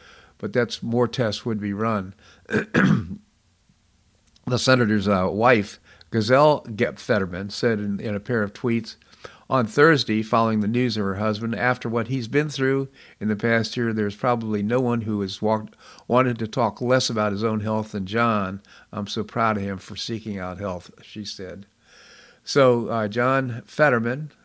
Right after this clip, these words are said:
uh, now senator in Pennsylvania,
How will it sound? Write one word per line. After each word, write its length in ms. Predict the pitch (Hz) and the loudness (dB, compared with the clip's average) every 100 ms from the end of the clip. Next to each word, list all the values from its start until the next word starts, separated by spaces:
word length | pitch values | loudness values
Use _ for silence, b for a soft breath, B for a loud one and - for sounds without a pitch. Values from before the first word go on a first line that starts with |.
| b b b - | b b b -14
uh, 220 | 101 101 98 | -8 -8 -6
now 440 | 110 117 117 120 | -2 0 0 -2
senator 600 | 113 - 151 123 104 113 | -6 -2 0 0 -2 -4
in 260 | 127 113 101 | -6 -6 -6
Pennsylvania, 840 | 104 117 113 113 123 113 92 110 | -4 -6 -4 -4 -2 -2 -4 -8